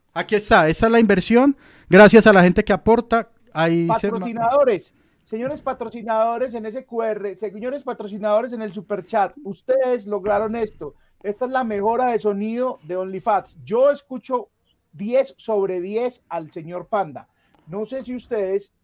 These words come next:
Speaker 2: les pasa solamente a Carlos Andrés que no se escucha,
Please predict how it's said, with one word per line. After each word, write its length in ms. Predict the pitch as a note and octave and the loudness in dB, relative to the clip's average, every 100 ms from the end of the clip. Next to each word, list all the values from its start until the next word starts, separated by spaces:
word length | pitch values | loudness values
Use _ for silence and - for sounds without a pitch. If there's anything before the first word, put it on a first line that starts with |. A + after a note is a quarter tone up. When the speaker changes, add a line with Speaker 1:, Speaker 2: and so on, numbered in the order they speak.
| _ - | _ -20
Speaker 2:
les 140 | D3+ | -16
pasa 180 | E3+ G#3 | -8 -8
solamente 400 | A3 A3+ A3 G#3 | -4 -6 -6 -8
a 60 | G#3+ | -6
Carlos 240 | F3+ E3 | -4 -2
Andrés 280 | D#3 E3+ E3+ | -2 -4 -6
que 120 | A3 | -4
no 100 | A3 | -2
se 80 | G#3+ | -2
escucha, 480 | G3+ - G3 - | -4 -6 -6 -4